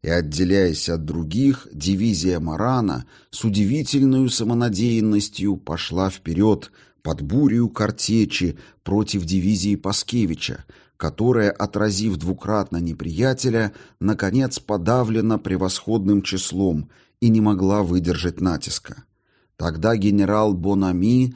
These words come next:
с тридцатым линейным вскочил на люнет, размахивая саблею. И вот девять часов утра.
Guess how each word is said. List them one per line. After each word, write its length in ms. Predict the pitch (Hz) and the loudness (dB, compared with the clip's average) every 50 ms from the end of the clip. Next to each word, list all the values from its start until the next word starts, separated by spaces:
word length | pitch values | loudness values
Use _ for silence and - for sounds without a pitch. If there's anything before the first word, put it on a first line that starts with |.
| - - _ | -10 -20 _
с 140 | - - - | -14 -12 -6
тридцатым 680 | - 82 95 - - - - 110 104 92 101 95 90 | -4 -4 -4 -2 -2 0 0 0 0 0 0 0 2
линейным 640 | 90 87 85 82 92 110 123 120 123 123 123 120 117 | 2 0 0 2 2 2 2 2 4 2 2 2 0
вскочил 640 | - - - - 90 90 - - 123 127 123 107 | -2 -6 -6 -4 -4 -4 -2 0 0 2 2 2
на 120 | 98 95 | 2 2
люнет, 540 | 95 92 90 82 92 110 117 120 120 - - - _ _ - | 2 2 2 2 2 2 0 0 -2 -6 -12 -20 _ _ -8
размахивая 760 | - 80 87 80 82 80 90 92 92 92 - 80 85 87 90 | -4 -4 -2 -2 0 0 0 0 -2 -2 -4 -4 -4 -2 -2
саблею. 680 | 87 - - 101 92 82 65 62 64 58 50 - - - _ _ _ _ _ _ _ _ _ _ | -2 -2 -2 -2 -2 -4 -4 -8 -8 -10 -10 -12 -16 -20 _ _ _ _ _ _ _ _ _ _
И 100 | - 76 | -6 -4
вот 380 | 76 80 117 139 147 120 104 80 | 0 2 4 4 4 2 0 -4
девять 480 | 78 85 113 123 113 101 110 - - | -2 0 2 2 2 2 0 -2 -4
часов 500 | - - 98 90 - - 95 90 - - | -8 -6 -6 -4 -4 -2 -4 -4 -4 -6
утра. 420 | 87 - - 90 95 87 71 - | -10 -8 -6 -4 -4 -4 -4 -6